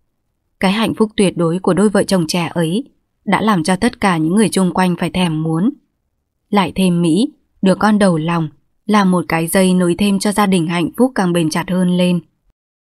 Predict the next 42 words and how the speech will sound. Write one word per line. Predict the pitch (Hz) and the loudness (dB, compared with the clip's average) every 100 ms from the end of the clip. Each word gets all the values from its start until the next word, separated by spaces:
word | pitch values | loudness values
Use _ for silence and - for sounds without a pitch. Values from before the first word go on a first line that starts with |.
| _ _ _ | _ _ _
Không | 214 190 | 2 4
một | 175 165 | 4 2
ai | 185 | 2
ngờ | 180 180 156 | 2 2 0
được | 175 165 - | 0 0 0
cái | 185 | 2
tiểu | 226 | 2
gia | 165 185 | 4 2
đình | 180 185 160 | 2 2 0
có | 165 | 0
thể | 202 190 | 0 2
làm | 175 160 | 2 0
kiểu | 185 | 0
mẫu | 165 165 165 | 2 0 0
ấy, | 180 170 208 - _ _ _ _ - | 0 0 -2 -6 _ _ _ _ 0
ngày | 208 175 | 4 4
nay | 175 185 | 2 2
lại | 185 - | 2 2
xảy | 196 160 | 0 2
ra | 190 | 0
được | 202 170 | 2 2
những | 170 175 | 2 2
giông | 196 180 | 2 2
tố | 180 165 | 0 0
phũ | 170 202 - | 0 0 -2
phàng, | 190 165 151 _ _ _ - | 0 -2 -6 _ _ _ -2
làm | 208 175 | 0 2
náo | 160 180 | 0 2
động | 208 170 | 2 2
tơi | - 202 | 2 2
bời | 185 185 160 | 4 2 2
được | 160 | 2
bầu | 180 151 | 2 2
không | 208 | 0
khí | 202 180 | 2 2
bình | 196 180 | 4 4
tĩnh, | 147 165 160 269 - _ _ | 2 0 0 0 -4 _ _
yên | 196 190 180 | 2 2 2
vui. | 180 180 185 - _ _ _ _ _ _ | 0 2 0 -2 _ _ _ _ _ _
Mà | 208 190 | -2 0
chính | 170 175 202 | 0 -2 0
Hợp, | 233 196 | 0 0